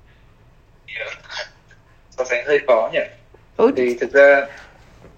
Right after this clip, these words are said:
Speaker 2: Anh nói
Speaker 1: thì
Speaker 2: đi.
Speaker 1: anh, đương nhiên là cái mức khả-, các ngôi sao của hai đội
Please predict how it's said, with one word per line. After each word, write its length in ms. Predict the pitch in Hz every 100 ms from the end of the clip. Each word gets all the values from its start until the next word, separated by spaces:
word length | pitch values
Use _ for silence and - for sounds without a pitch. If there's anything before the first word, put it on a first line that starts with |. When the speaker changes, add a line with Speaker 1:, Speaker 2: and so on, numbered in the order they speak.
| - - - _ _ _ _ - _ - - - _ -
Speaker 2:
Anh 120 | 147
nói 140 | 165 175
Speaker 1:
thì 80 | -
Speaker 2:
đi. 60 |
Speaker 1:
anh, 200 | - - 156 - 156 - 147
đương 140 | 151
nhiên 120 | 165
là 200 | 143 127 127 131 123
cái 160 | 120
mức 180 | 120 - - -
khả-, 200 | 113 101 - -
các 160 | 147
ngôi 160 | 151 143
sao 340 | 151 139 117 -
của 320 | 107 104 98 -
hai 140 | 127
đội 120 | 131